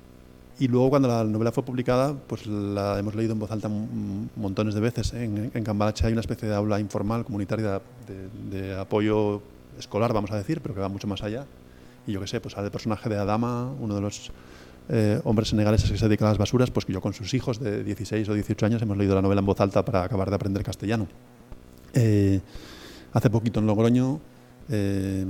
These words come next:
en un instituto, me dijeron que los de pemar, los dos grupos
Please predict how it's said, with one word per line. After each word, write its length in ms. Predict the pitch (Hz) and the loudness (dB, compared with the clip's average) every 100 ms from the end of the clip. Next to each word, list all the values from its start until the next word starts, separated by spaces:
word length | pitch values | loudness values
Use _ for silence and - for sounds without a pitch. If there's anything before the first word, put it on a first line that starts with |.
| 95 95 110 - - - - - - - | -4 -8 -10 -14 -18 -20 -20 -20 -18 -2
en 100 | 104 | 0
un 100 | 104 | 0
instituto, 680 | 107 110 107 113 131 139 131 - - - | 2 2 2 4 4 4 0 -10 -20 -6
me 100 | 110 | -2
dijeron 340 | 107 - 110 101 | -2 0 -2 0
que 160 | 110 | 0
los 160 | 104 101 | 0 0
de 240 | 104 98 | 0 0
pemar, 440 | - 98 110 117 123 - - - | -2 -2 0 -2 -6 -16 -20 -12
los 120 | - 98 | -8 -6
dos 100 | 101 | -4
grupos 400 | 107 113 98 | -4 -4 -6